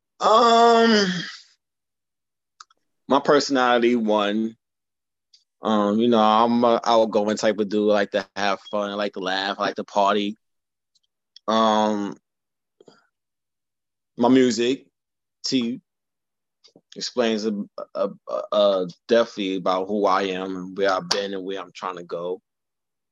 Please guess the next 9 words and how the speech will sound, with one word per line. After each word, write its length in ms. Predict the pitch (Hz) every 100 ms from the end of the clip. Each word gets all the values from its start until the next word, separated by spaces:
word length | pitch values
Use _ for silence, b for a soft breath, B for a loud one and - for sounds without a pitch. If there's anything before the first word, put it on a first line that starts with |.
| _ _ _ _ -
And 840 | 120 120 120 117 117 117 117 123 _ _ _ _ _
lastly, 760 | - 156 285 - 139 139 147 143
I 80 | 131
would 180 | 139
say 560 | - 131 123 123 120 139 _ _ _ _ _ _ _ _ _ _ _ _ _
my 100 | 92
sexual 500 | 101 - 110 120 117 117
encounters 680 | 117 131 135 98 92 92
and, 680 | 95 95 92 92 92 92 220